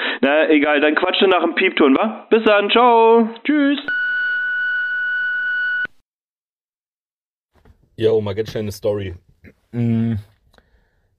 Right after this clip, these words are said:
Speaker 2: Wir waren damals, das ist schon ewig her, da waren wir so siebzehn, achtzehn mit sechs Typen im Schwimmbad so. Äh, haben uns da einen geilen Tag gemacht und auf dem Rückweg im Bus ist halt Folgendes passiert. Da saßen wir alle so ganz hinten im Bus im Halbkreis,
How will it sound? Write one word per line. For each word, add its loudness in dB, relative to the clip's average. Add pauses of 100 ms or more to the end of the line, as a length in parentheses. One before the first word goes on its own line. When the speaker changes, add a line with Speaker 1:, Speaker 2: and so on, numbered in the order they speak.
(120)
Speaker 2:
Wir -4
waren 2
damals, 4
das -10
ist -14
schon -6
ewig -10
her, -2
da 0
waren -2
wir -4
so -8
siebzehn, -8
achtzehn -4
mit -6
sechs -4
Typen -8
im -6
Schwimmbad 0
so. -2 (1000)
Äh, -4
haben 2
uns -8
da 4
einen 0
geilen 0
Tag -4
gemacht 2
und -6
auf 0
dem -12
Rückweg -8
im -6
Bus -6
ist -8
halt -2 (280)
Folgendes 0
passiert. -8
Da -2
saßen 0
wir 0
alle 0
so -4
ganz -6
hinten -10
im -8
Bus -8
im -4
Halbkreis, 2